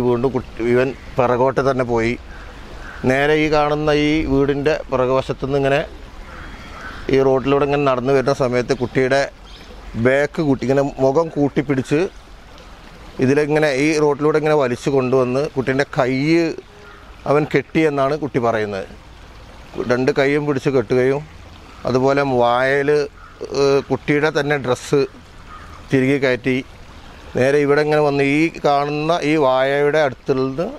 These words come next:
കുട്ടിയെ ആ വായക്കണ്ടത്തിലേക്ക് അങ്ങോട്ട് എടുത്തിടുകയും ഇവൻ കൂടെ ചാടി കുട്ടിയെ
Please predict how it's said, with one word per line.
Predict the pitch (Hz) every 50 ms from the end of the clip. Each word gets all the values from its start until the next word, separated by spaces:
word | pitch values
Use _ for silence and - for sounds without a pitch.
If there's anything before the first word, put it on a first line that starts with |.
| - - - - - - - - - - - - - - - -
കുട്ടിയെ | 123 - - - 143 139 143 139 143 - - - - - 131 131
ആ | 139 139 - - - 127
വായക്കണ്ടത്തിലേക്ക് | 127 123 127 127 131 - 139 139 139 135 127 - 139 139 139 131 143
അങ്ങോട്ട് | 139 139 135 135 131
എടുത്തിടുകയും | 123 113 - 143 131 127 127 131 131 131 151 170 - - - - - - - - - - - - - - - -
ഇവൻ | 117 123 143 156 175
കൂടെ | - 147 143 143 147
ചാടി | - - - 143 127 127 127 139 151 175 - - - - - - - - - - -
കുട്ടിയെ | 135 123 - - - 139 143 139 147